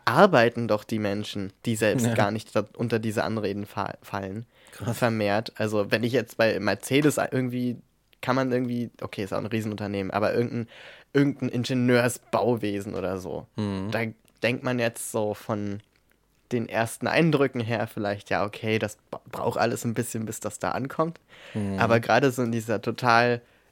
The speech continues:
Speaker 1: diesem Magnet für queere Menschen, so im Theater, Kultur und so weiter, selbst da hast du das noch ganz viel.
Speaker 2: Ja, tatsächlich.
Speaker 1: Und hat
Speaker 2: Oh.
Speaker 1: eben geklagt, die Person, und jetzt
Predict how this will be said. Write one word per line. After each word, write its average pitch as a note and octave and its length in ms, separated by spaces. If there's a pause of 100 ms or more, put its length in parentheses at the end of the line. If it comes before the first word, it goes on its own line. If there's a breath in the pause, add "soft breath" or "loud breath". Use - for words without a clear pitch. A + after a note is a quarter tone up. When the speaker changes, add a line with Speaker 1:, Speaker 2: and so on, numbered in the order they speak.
(200 soft breath)
Speaker 1:
diesem A2 240
Magnet B2+ 580
für - 280
queere C#3 400
Menschen, A#2 500
so G2+ 180
im G2 180
Theater, A#2+ 640
Kultur B2 560
und A2 140
so A2+ 120
weiter, G#2+ 360
selbst A#2 300
da G#2+ 200
hast G2 180
du G#2+ 40
das - 200
noch - 120
ganz - 240
viel. - 260 (640)
Speaker 2:
Ja, G2+ 340 (160)
tatsächlich. - 360
Speaker 1:
Und B2+ 280
hat C3 180
Speaker 2:
Oh. B2+ 40
Speaker 1:
eben C3+ 180
geklagt, C#3+ 480
die F#3 80
Person, E3 500
und C3 160
jetzt C3 300